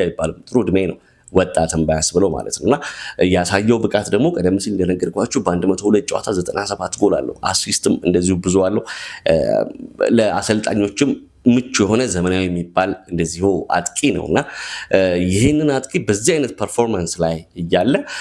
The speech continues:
በቀደም ሲል ባልኳችሁ በስልሳ ሲደመር አስር ብቻ ማጣት ስፖርቲንጎች አልፈለጉም። ፌዴሪኮ ቫርዳስም የተናገሩት ይሄንን ኑ ነው። በፍጹም በሪሊስ ክላውሱ፣ እ፣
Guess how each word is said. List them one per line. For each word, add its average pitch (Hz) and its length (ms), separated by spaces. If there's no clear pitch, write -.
በቀደም 82 1040
ሲል 87 180
ባልኳችሁ 87 440
በስልሳ 90 320
ሲደመር 85 440
አስር - 260
ብቻ - 180
ማጣት 90 420
ስፖርቲንጎች 90 640
አልፈለጉም። 139 560
ፌዴሪኮ 85 400
ቫርዳስም 87 520
የተናገሩት 82 640
ይሄንን 110 480
ኑ 101 180
ነው። 76 140
በፍጹም 104 420
በሪሊስ 82 340
ክላውሱ፣ 82 300
እ፣ 85 80